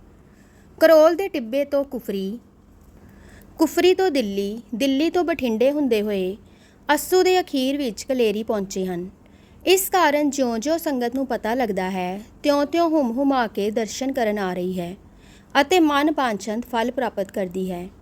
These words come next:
ਸ਼ੇਰਪੁਰੇ ਰਹਿਣ ਵਾਲਾ ਸਰਦਾਰ ਰੱਲਾ ਸਿੰਘ, ਇਸ ਦੇ ਘਰ ਪੁੱਤਰ ਨਹੀਂ ਹੁੰਦਾ ਤੇ ਪੁੱਤਾਂ ਤੋਂ ਬਿਨਾਂ ਗ੍ਰਸਤੀ ਆਪਣੇ ਆਪ ਨੂੰ ਔਂਤ ਸਮਝਦਾ ਹੈ, ਕਿਉਂਕਿ ਗ੍ਰਸਤੀ ਦੀ ਜੜ ਪੁੱਤਰ ਹੈ।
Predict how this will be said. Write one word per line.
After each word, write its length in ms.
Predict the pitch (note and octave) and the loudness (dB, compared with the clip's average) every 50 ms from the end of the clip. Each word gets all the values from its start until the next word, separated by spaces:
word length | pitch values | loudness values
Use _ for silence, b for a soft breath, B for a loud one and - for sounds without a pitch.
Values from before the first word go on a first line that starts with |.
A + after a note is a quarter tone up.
| - - B B B B B B B - | -20 -20 B B B B B B B -8
ਸ਼ੇਰਪੁਰੇ 680 | - - E4+ D#4+ D#4+ E4 E4 - F#4+ G4+ G4+ G4+ G4 | -2 2 6 6 6 6 6 2 -4 -4 -2 0 0
ਰਹਿਣ 280 | F4 D#4 C#4 C4+ C#4+ D4 | 0 0 0 -2 -2 -2
ਵਾਲਾ 400 | C#4 B3 G#3+ G#3 G3 G3 G#3 A#3 | -2 -2 -2 -2 -4 -4 -4 -6
ਸਰਦਾਰ 580 | - - D4 C#4 C#4 A#3+ A#3+ A3+ G#3 G#3 A3 | -6 -4 -4 -2 -2 0 0 0 0 0 0
ਰੱਲਾ 380 | A#3 B3+ A3+ G#3+ G#3+ A3 B3 C4+ | 0 -2 -2 -2 -2 -2 -2 -2
ਸਿੰਘ, 360 | C4 - A#3+ G3 F#3 F#3+ G#3 - - B B B B B B B B - | -4 -4 -4 -4 -4 -4 -6 -10 -16 B B B B B B B B 0
ਇਸ 220 | F4 F4+ F4 - F4 | 0 2 2 0 -2
ਦੇ 160 | F#4 G4 F#4+ | -2 -2 -2
ਘਰ 280 | F#4+ F#4 E4+ D4 A3+ A#3 | 0 0 0 0 0 -2
ਪੁੱਤਰ 360 | A#3 - B3+ - - B3+ C4 | -2 -6 -8 -4 -4 -4 -2
ਨਹੀਂ 260 | C4 B3+ A#3+ C4 C4+ | -2 -2 -2 -2 -2
ਹੁੰਦਾ 460 | C4+ C4+ B3 G#3+ G#3 F#3 F#3 F#3+ A3 A3+ - | 0 -2 -2 0 0 -2 -2 -4 -6 -4 0
ਤੇ 80 | - D4 | 0 0
ਪੁੱਤਾਂ 420 | D4 D#4 C#4+ C#4+ - D#4+ D#4 D#4+ | 0 0 -6 -4 -2 -2 -2 0
ਤੋਂ 120 | D#4+ E4 D#4 | 0 0 0
ਬਿਨਾਂ 380 | B3+ A#3+ G#3+ G#3 G3 G3+ G#3+ | 0 0 0 -2 -2 -4 -2
ਗ੍ਰਸਤੀ 500 | G#3 A3+ B3+ C4+ B3+ B3 - - A3+ A#3+ | 0 2 2 2 0 -2 -6 -6 -4 -2
ਆਪਣੇ 300 | C#4 C4 C4 C4+ C4 C4 | -2 -2 -2 -2 -2 0
ਆਪ 260 | B3 A3+ G#3 F#3+ F#3+ | 0 0 -2 -2 -2
ਨੂੰ 200 | G#3 G#3 A3 A#3+ | -4 -6 -6 -4
ਔਂਤ 260 | - - G#3 G3 G3 G3+ | -4 -2 -2 -2 -4 -4
ਸਮਝਦਾ 480 | - C4 A3 G3+ F#3+ - - F#3 F3+ | -6 -4 -4 -4 -4 -6 -6 -6 -6
ਹੈ, 220 | F#3 F#3 F3 F3 F#3 - - - B B B B B B B B B - | -6 -6 -8 -10 -12 -16 -20 -20 B B B B B B B B B 4
ਕਿਉਂਕਿ 260 | D#4 D#4+ D#4 F#4 F#4+ | 4 4 6 4 2
ਗ੍ਰਸਤੀ 500 | F4+ F#4+ F#4+ F#4+ E4+ - - C4 C4 C#4 | 2 4 2 2 0 0 -4 -4 -4 -2
ਦੀ 120 | C4+ E4 | -2 -2
ਜੜ 280 | D4 B3 A#3+ A3 G#3+ A3+ | 0 0 0 0 -2 -4
ਪੁੱਤਰ 400 | A#3+ - A#3+ - - - C4+ D4 | -4 -8 -10 -8 -6 -4 -4 -4
ਹੈ। 380 | C4+ B3 G#3 F#3 F#3 F#3 A3+ | -2 -2 -2 -2 -4 -4 -8